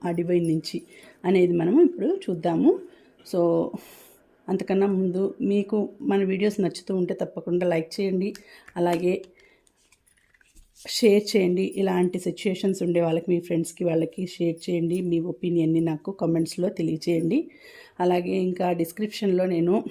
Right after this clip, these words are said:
డీటెయిల్స్ అన్నీ పెట్టాను. పర్సనల్ రీడింగ్ కావాలి అంటే మీరు చూసి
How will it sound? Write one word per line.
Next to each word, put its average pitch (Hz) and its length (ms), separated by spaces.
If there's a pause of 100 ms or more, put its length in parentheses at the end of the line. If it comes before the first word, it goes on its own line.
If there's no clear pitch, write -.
(140)
డీటెయిల్స్ 202 400
అన్నీ 190 160
పెట్టాను. 175 540
పర్సనల్ 196 500
రీడింగ్ 180 300
కావాలి 185 420
అంటే 175 360 (440)
మీరు 208 260
చూసి 202 400